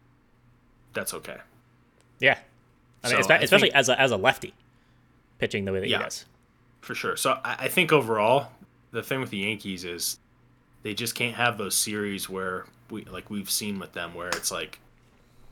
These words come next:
Speaker 1: Judge and Stanton just strike out every other time, right?
Speaker 2: Mm-hmm.
Speaker 1: Um,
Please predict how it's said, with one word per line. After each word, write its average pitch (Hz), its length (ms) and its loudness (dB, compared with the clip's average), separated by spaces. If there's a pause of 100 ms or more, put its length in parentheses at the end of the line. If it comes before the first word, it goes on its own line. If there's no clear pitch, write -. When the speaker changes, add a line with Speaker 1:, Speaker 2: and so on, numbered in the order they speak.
(520)
Speaker 1:
Judge 110 500 0
and 95 260 -8
Stanton 92 600 -8 (300)
just - 260 -12 (1040)
strike 110 400 -2
out 101 220 0
every 90 200 -8
other 87 180 -10
time, 92 420 -4
right? 87 260 -6 (380)
Speaker 2:
Mm-hmm. 113 180 -6 (320)
Speaker 1:
Um, 92 480 -2